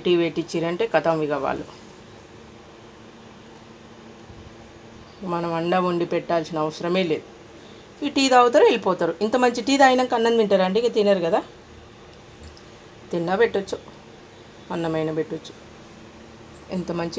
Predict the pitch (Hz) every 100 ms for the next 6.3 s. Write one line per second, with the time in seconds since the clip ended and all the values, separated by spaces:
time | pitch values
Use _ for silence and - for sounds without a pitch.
0 | 226 214 208 240 202 - 208 202 202 196
1 | 175 170 170 165 165 165 170 175 165 165
2 | 165 165 160 160 156 202 - - - -
3 | - - 175 175 175 175 170 170 - -
4 | 180 170 175 196 190 185 196 202 - 196
5 | 190 233 208 165 160 156 170 165 156 151
6 | 147 180